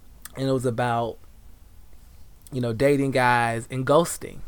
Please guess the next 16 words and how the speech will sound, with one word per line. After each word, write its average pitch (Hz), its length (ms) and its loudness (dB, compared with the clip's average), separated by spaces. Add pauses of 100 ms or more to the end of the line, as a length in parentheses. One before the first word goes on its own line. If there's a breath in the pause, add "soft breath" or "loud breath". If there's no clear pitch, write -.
(640 loud breath)
and 131 300 0
how, 127 720 2 (160)
you 147 80 -4
know, 127 120 0
ghosting 139 480 2
is 117 140 -4
really 139 540 -2 (800)
a 139 80 0
telltale 135 640 -2
sign 127 280 -2
of 113 100 -8
someone 117 340 -4
who 123 200 -8
is 113 320 -6
emotionally 113 680 -4
immature. 120 680 0